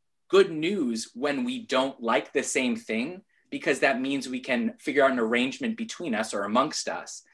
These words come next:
that's higher value for everyone. We always tell a story, the orange story. You might tell it, you may have heard it, right? Someone wants the fruit, someone wants the peel, but the parent doesn't know that, so they cut it in half and waste half the value,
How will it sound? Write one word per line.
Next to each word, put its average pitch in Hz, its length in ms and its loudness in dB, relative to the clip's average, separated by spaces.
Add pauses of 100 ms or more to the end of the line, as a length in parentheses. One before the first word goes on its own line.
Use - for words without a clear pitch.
(220)
that's 123 180 2
higher 131 260 4
value 110 260 4
for 107 160 -4
everyone. 90 460 -8 (760)
We 131 260 2
always 131 360 6
tell 123 320 0
a 107 40 0
story, 110 580 0
the 107 120 -4
orange 110 440 2
story. 107 680 0
You 123 100 -6
might 110 180 0
tell 110 220 0
it, 110 80 -4
you 110 60 -6
may 110 80 -2
have 101 100 -4
heard 110 180 0
it, - 180 -2
right? 120 280 0 (420)
Someone - 340 2
wants 247 220 2
the 135 100 2
fruit, 147 320 0
someone 135 220 0
wants 131 180 2
the 117 80 -2
peel, 131 420 2
but 113 280 2
the 123 60 -2
parent 143 340 -2
doesn't 123 240 2
know 120 160 4
that, 120 200 2
so - 80 -6
they 110 80 -2
cut 131 220 -2
it 117 80 -2
in 113 80 0
half 107 400 0 (300)
and 123 200 -2
waste 117 320 2
half 98 220 0
the 101 80 -8
value, 87 420 -6